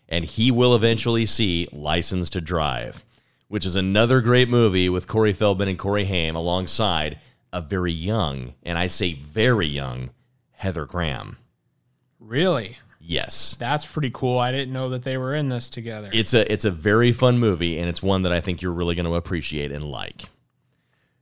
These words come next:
Speaker 1: But I'm glad you got a chance to see this, and I'm glad you got a chance to like it, and it's all thanks to the imax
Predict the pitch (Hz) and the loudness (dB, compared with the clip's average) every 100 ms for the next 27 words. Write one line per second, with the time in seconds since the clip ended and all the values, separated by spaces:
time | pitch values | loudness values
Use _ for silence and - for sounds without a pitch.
0 | _ _ - 90 - - - _ _ _ | _ _ -4 -4 -4 -12 -14 _ _ _
1 | _ _ - 95 90 95 90 80 85 76 | _ _ -6 -4 0 2 0 -2 -4 -4
2 | 82 73 65 - 65 65 85 98 95 90 | -4 -6 -6 -6 -6 -6 -4 -4 -4 -2
3 | 98 87 73 71 85 78 73 67 78 71 | 0 2 0 -4 -8 -6 -6 -4 -4 -4
4 | 71 82 69 67 67 67 - 82 82 - | -6 -8 -6 -6 -6 -10 -6 -6 -6 -2
5 | 101 98 90 80 67 - - 73 73 87 | 0 0 0 -4 -4 -8 -6 -6 -2 0
6 | 90 90 92 - | 0 -2 -2 -4